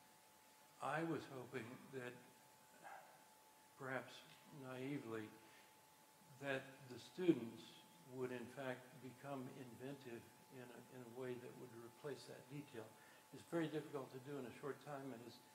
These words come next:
I, I, I learned last fall doing, uh, a s-, workshop about, uh, urban facades,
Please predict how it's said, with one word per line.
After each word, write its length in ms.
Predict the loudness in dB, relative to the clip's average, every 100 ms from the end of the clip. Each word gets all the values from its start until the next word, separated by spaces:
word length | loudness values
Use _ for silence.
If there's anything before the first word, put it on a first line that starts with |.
| -16 -18 -18 -18 -18 -18 -18 -12 -6
I, 320 | -6 -2 0
I, 320 | 0 -2 0
I 20 | 0 2
learned 240 | 2 2
last 320 | 4 4 2 -2
fall 320 | 2 4 4 4
doing, 240 | 2 2 2 0 -6
uh, 480 | -8 -4 -2 -2 -6
a 20 | -8
s-, 160 | -12 -16 -14 -2 0
workshop 400 | 2 2 0 0 0
about, 240 | 0 0 -2 -8
uh, 640 | -6 -4 -4 -4 -10 -6 0
urban 240 | 2 0 -4 -10 -10
facades, 560 | -8 -4 0 0 0